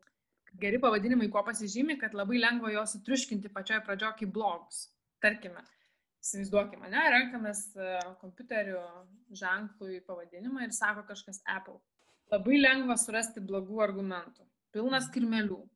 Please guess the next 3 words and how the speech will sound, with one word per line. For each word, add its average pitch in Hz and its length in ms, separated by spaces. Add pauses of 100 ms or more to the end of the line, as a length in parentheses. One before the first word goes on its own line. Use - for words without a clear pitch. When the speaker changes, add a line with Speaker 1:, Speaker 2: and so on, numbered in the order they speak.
(600)
Speaker 1:
Obuolys 208 540
apsidaužo 220 680
lengvai. 180 420